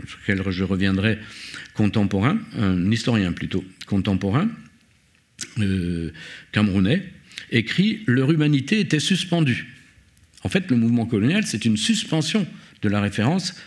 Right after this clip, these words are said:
à l'humanité dont j'ai dit, euh, euh, son, son caractère originel. Si on suspend l'humanité, il ne reste plus qu'une altérité dont l'identité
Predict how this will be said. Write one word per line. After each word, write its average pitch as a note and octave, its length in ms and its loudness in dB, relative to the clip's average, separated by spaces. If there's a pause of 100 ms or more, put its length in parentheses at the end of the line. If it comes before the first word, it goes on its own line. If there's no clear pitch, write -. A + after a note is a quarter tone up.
(120)
à B2 300 0
l'humanité G#2 760 2
dont F#2+ 220 0
j'ai F#2 140 -2
dit, B2 320 0
euh, E2+ 180 -4 (360)
euh, E2 200 0
son, F2 340 0
son E2+ 340 -4
caractère F#2+ 540 -2
originel. F#2 480 0 (1200)
Si F3 500 2
on C#3 80 6
suspend C3+ 460 2
l'humanité, A#2+ 880 2 (100)
il B2+ 140 4
ne B2 80 4
reste B2+ 340 2
plus G#3+ 260 0
qu'une A#2+ 320 2
altérité A#2 640 2
dont C#3+ 360 2
l'identité B2+ 880 2